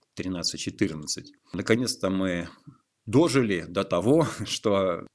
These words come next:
заложили капсулу, куда установили, э, какие-то памятные медали,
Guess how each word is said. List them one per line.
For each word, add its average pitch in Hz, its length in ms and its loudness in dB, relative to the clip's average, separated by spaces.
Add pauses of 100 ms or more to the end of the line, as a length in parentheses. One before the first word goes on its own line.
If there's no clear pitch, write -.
заложили 87 640 -4
капсулу, 139 840 0 (160)
куда 82 240 -4
установили, 73 1200 -8
э, 67 60 -20
какие-то 78 340 -10
памятные 76 1000 -6
медали, 123 760 0